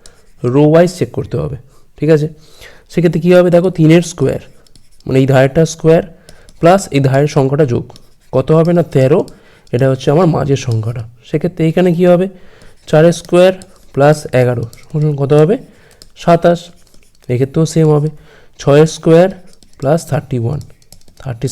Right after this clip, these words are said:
সিক্স প্লাস থার্টি ওয়ান সমান সমান সিক্সটি সেভেন। অপশন ডি হচ্ছে আমার এখানে অ্যান্সার। নেক্সট চলো, দেখো বলছে এখানে সি, ডি, ই, এফ, জি, এইচ, আই, জে, কে, এরা যৌথ ফ্যামিলিতে নজন রয়েছে, এরা পরিবারে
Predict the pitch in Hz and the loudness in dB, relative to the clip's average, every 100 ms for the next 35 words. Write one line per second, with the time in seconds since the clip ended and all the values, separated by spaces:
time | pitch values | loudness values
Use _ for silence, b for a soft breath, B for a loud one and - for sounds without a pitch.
0 | - 170 175 - - _ b b b b | -4 -4 -4 -14 -18 _ b b b b
1 | - 131 - 120 117 123 127 156 196 - | -12 -10 -6 -6 -4 -4 -2 -2 -4 -14
2 | b b b b - 123 120 165 - - | b b b b -8 -6 -4 -6 -8 -8
3 | 117 - 208 202 113 117 117 - - - | -10 -8 -10 -10 -10 -10 -14 -18 -20 -20
4 | _ b b b b b 117 117 156 180 | _ b b b b b -8 -6 -8 -6
5 | 147 117 131 151 120 113 123 123 120 160 | -6 -4 -2 -2 -4 -6 -8 -6 -4 -4
6 | 294 139 - - - _ _ - - - | -6 -8 -12 -16 -20 _ _ -18 -16 -4
7 | 151 165 - 180 - - - - b b | -4 -2 -2 -2 -2 -12 -20 -20 b b
8 | b b b b b 143 139 139 143 160 | b b b b b 0 2 2 2 2
9 | 180 175 165 160 160 175 156 165 220 - | 0 0 0 0 0 -2 0 -2 -4 -12
10 | - 127 143 - 127 123 151 160 127 135 | -6 0 0 0 -8 -4 -2 -2 0 0
11 | 147 147 143 147 117 131 139 139 135 208 | 2 2 2 2 0 -2 -4 -4 -4 -4
12 | - b b b b 143 131 147 151 151 | -6 b b b b 0 2 0 0 0
13 | 160 160 139 123 143 135 127 117 143 151 | 0 0 -2 0 0 2 0 2 2 2
14 | 170 127 131 139 | 0 0 2 4